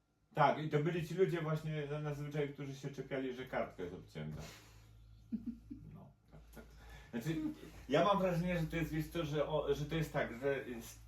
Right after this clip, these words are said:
tutaj stanął, y, i to już nie partiami, ale rzeczywiście nazwiskami. Tu stanął Nawrocki, czy tam po prawej Nawrocki, tutaj Trzaskowski,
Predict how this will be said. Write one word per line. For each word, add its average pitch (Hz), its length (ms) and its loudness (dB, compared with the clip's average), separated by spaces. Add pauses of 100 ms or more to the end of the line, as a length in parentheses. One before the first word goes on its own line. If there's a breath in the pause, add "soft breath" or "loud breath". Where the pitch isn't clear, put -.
tutaj 160 380 0
stanął, 123 800 -2 (880)
y, 156 60 -4
i 147 40 -2
to 170 100 2
już 160 180 4
nie 196 140 0
partiami, 117 800 -2
ale 143 240 2
rzeczywiście 170 500 -4
nazwiskami. 143 760 -2 (320 loud breath)
Tu 151 100 -2
stanął 143 380 0
Nawrocki, 143 640 0
czy - 80 -14
tam 117 220 -2
po - 100 -4
prawej 98 400 -4
Nawrocki, 160 680 2
tutaj 143 340 -2
Trzaskowski, 160 760 -2